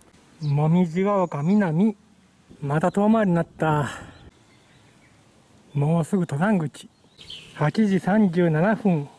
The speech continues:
ここを覚えています。急坂ゆっくり。見えてた電波塔。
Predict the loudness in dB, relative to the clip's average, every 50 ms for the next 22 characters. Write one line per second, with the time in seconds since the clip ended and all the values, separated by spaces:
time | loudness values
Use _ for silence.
0 | _ _ _ _ -20 -20 -20 -16 -16 -14 -14 -14 -16 -16 -16 -16 -16 -16 -16 -16
1 | -16 -16 -16 -16 -14 -12 -12 -10 -6 -2 0 0 2 2 2 2 2 2 0 0
2 | 0 -2 -2 -2 -2 -2 -4 -4 -6 -8 -10 -14 -14 -14 -14 -14 -14 -14 -16 -16
3 | -16 -18 -18 -20 -20 -20 -20 -8 -2 0 2 2 2 2 2 2 0 0 2 0
4 | 0 2 0 -2 -4 -6 -4 0 2 2 2 0 -2 -10 -20 -20 -20 -20 -20 -20
5 | -20 -20 -20 -20 -20 -20 -20 -20 -16 -6 0 2 4 4 4 2 0 -2 -2 -2
6 | -2 -2 0 2 2 2 2 2 0 -2 0 0 0 2 2 0 -2